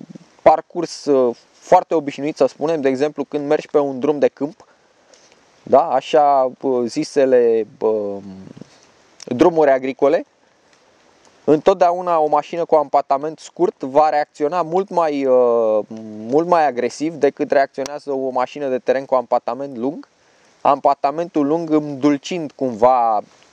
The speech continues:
reacțiile suspensiei. Acest Jeep Wrangler nu face excepție, având un ampatament scurt, la deplasarea pe drumuri accidentate, tinde să zdruncine foarte mult și să, și să zgâlțe în același timp, uh,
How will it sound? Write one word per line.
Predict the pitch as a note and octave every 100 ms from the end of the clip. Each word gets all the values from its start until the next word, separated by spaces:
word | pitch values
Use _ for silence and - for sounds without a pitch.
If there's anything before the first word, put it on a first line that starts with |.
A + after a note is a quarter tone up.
| -
reacțiile | C3+ C#3 C#3+ - C#3+
suspensiei. | B2 B2+ - C#3 C3+ E3 G3 _ _ _ _ _ _ - -
Acest | A2+ C3+ - E3 B2
Jeep | E3+ -
Wrangler | D#3 E3 E3+ D3+
nu | E3
face | F#3 E3 -
excepție, | B2+ - - - -
având | F3+ D#3 D#3+
un | D#3
ampatament | D#3 C3+ C3+ C3 C#3+ D#3
scurt, | - - F#3+ _ _ _ _ _ -
la | B2
deplasarea | C#3+ D#3 D3 - E3 D#3+
pe | C#3+
drumuri | C3 D#3 D#3
accidentate, | C#3 - C3 B2 C#3+ D#3+ - E3+ _
tinde | E3+ F#3 D#3+
să | C#3+ C#3+
zdruncine | B2+ B2+ D#3+ - B2+
foarte | B2 C#3 - B2+
mult | B2 D3+
și | - - C#3 C3+ C3
să, | C3 - C3+ C3 B2 A#2+ - _ _ _
și | -
să | C3+ C#3+
zgâlțe | B2+ C3 G3+ E3+ C3+
în | B2+
același | B2 - C#3 A#2+ -
timp, | C#3 C3+
uh, | B2+ A#2+ A#2